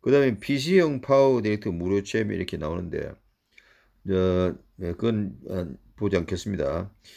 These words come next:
이상 이와 같이 설정에서 파워 디렉터의 설정은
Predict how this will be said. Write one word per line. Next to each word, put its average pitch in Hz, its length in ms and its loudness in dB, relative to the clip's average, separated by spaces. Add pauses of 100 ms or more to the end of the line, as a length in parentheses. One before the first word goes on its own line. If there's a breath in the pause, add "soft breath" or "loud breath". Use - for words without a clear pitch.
(260 loud breath)
이상 147 300 4
이와 156 200 4
같이 104 720 0
설정에서 117 1080 -2
파워 147 260 2
디렉터의 123 320 -2
설정은 123 680 -2